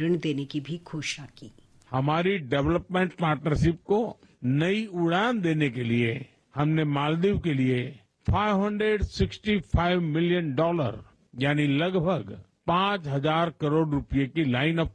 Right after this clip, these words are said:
Speaker 2: क्रेडिट देने का निर्णय लिया है। यह मालदीव के लोगों की प्राथमिकताओं के अनुरूप यहाँ के infrastructure से, के विकास से जुड़ी परियोजनाओं के लिए इस्तेमाल ली जाएगी।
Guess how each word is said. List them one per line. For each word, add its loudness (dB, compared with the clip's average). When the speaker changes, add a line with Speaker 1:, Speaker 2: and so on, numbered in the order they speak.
Speaker 2:
क्रेडिट 0
देने 2
का 0
निर्णय 2
लिया -6
है। -20
यह 2
मालदीव 0
के 0
लोगों 2
की -2
प्राथमिकताओं 0
के -2
अनुरूप 0
यहाँ 2
के -4
infrastructure 0
से, 2
के -6
विकास 0
से 0
जुड़ी 0
परियोजनाओं 2
के 0
लिए 0
इस्तेमाल 0
ली 2
जाएगी। -4